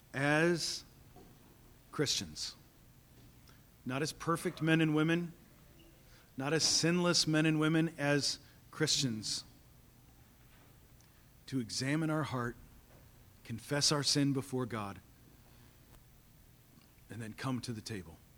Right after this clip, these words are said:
Come to the table and be reminded that we're actually united. We have communion one with another in Christ.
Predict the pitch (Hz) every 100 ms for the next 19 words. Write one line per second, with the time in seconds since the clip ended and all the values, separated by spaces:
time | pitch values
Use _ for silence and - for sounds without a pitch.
0 | - - - - - - - - - 151
1 | 175 170 160 165 151 139 127 151 143 131
2 | 135 156 143 131 113 - - 131 127 156
3 | 165 160 - 156 147 165 165 147 143 147
4 | 127 160 160 170 - 160 147 165 196 165
5 | 135 127 131 160 165 156 151 151 139 120
6 | 107 - - - - - - - - -
7 | - - - 139 135 123 113 - - -
8 | - - - - - - - - - -
9 | - - - 110 - - -